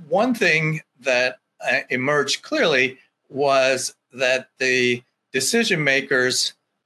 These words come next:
in World War Two, uh, so General Marshall, Admiral King, uh, General Eisenhower,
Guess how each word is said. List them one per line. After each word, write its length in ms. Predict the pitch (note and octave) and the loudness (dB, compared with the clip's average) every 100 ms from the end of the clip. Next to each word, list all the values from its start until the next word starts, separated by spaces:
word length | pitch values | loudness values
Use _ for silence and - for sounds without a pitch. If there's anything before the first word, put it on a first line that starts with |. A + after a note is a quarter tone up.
| _ - | _ -4
in 420 | C#3+ C#3+ C#3 C#3 - | 0 0 0 -4 -6
World 280 | A#2+ C#3 C3+ | -2 0 2
War 200 | C3+ A#2+ | 0 -2
Two, 540 | - C3 B2+ B2+ B2+ - _ _ _ | -2 0 0 0 -4 -10 _ _ _
uh, 120 | C3 B2 - _ _ | -8 -8 -8 _ _
so 200 | - B2+ | -6 -4
General 340 | A#2 - C3 B2+ | -2 -2 0 0
Marshall, 760 | B2 C3 C3 - B2 B2 A#2 B2 | 2 2 2 0 2 2 0 0
Admiral 320 | B2 A#2+ F#2+ | 0 0 -4
King, 560 | - F#3 E3 D#3 D3 - _ _ _ - | 0 2 2 0 -4 -8 _ _ _ -4
uh, 340 | C3 B2 A#2+ | 0 2 0
General 340 | A2+ B2+ A#2 A#2+ | 0 0 2 2
Eisenhower, 760 | D3+ E3+ C3 B2 C3 B2+ B2+ | 2 0 -2 -2 0 0 -2